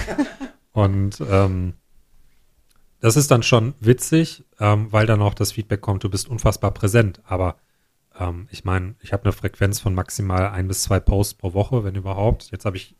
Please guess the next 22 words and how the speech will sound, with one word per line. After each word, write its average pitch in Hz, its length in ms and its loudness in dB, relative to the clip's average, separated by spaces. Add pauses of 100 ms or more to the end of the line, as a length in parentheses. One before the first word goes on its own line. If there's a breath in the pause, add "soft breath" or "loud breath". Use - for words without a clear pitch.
lange 104 240 4
Zeit, 104 460 4
äh, 98 340 -2 (720)
aus - 180 -6
privaten 101 360 2
Gründen 98 220 2
nichts 110 240 0
gemacht, 135 400 0 (100)
äh, 120 60 -2
auch 120 380 -2
wieder 117 220 2
die 110 100 -6
letzten 113 360 -6
Wochen. 113 280 0 (720)
Aber, 98 580 4
ähm, 98 140 0
da 101 140 4
war 117 100 6
ich 135 100 2
anscheinend 110 320 0
sehr 110 120 0
präsent. 107 500 -2